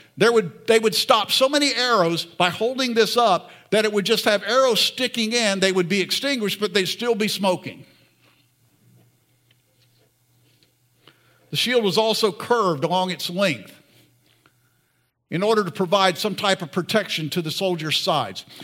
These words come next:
So we can begin to see how this shield would be one of the most important pieces of armor t-, possessed by a Roman soldier. But here's where it gets really cool. Watch this. When Roman soldiers went into battle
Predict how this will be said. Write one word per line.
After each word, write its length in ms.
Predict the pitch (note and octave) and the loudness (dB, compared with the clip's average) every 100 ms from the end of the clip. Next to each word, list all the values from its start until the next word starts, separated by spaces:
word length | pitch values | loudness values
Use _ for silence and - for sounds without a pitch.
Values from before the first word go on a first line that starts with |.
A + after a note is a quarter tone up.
| - | -10
So 120 | - | -4
we 140 | B3+ C#4 | -2 -2
can 160 | B3 | 0
begin 320 | A3 F#3+ D4+ | 0 2 2
to 100 | E4+ | 2
see 220 | A#3 - G3+ | -2 -2 0
how 160 | A#3 | 2
this 160 | G#3+ G3 | 2 2
shield 360 | - D4 B3 G#3 | 0 2 2 2
would 120 | G3 | 0
be 120 | A3 | 2
one 180 | A3 A3 | 2 0
of 40 | |
the 60 | G3+ | 0
most 220 | G#3+ G3 | -2 -2
important 420 | G#3 A#3 A3+ G#3+ | -2 0 0 0
pieces 320 | F#3+ G#3 F#3 | -4 -4 -2
of 140 | F3+ F3 | -2 0
armor 260 | G3 F3+ | -2 -2
t-, 160 | E3 - - - | -4 -8 -12 0
possessed 480 | G3+ D3+ G#3+ F3 F3+ | 0 2 2 0 2
by 140 | F3 | 0
a 40 | |
Roman 260 | E3 F3 E3+ | 2 -2 -2
soldier. 420 | C#3 G#3+ F3 A2 - - - - | -2 -2 -4 -6 -16 -20 -8 2
But 100 | A3 | 4
here's 280 | C#4+ E4 A#3 | 4 2 4
where 160 | A#3+ | 4
it 60 | G#3+ | 4
gets 200 | G3 - | 2 0
really 180 | F#3+ F3+ | -2 0
cool. 320 | F#3+ A2 D#2+ | -2 -4 -6
Watch 220 | F3+ E3+ | -4 -2
this. 280 | D#3 A#2+ - _ - - _ _ _ | -4 -6 -12 _ -20 -20 _ _ _
When 300 | F#3 A3+ F#3+ | 2 2 4
Roman 380 | G3 C#4+ E4 D#4+ | 2 4 4 0
soldiers 500 | - C4 A3 G3+ E3+ | 0 2 0 0 -2
went 160 | G#3+ A3 | 0 2
into 160 | G#3+ | 2
battle 480 | E3+ F#3 E3 G#2+ G2 | 2 4 2 0 -8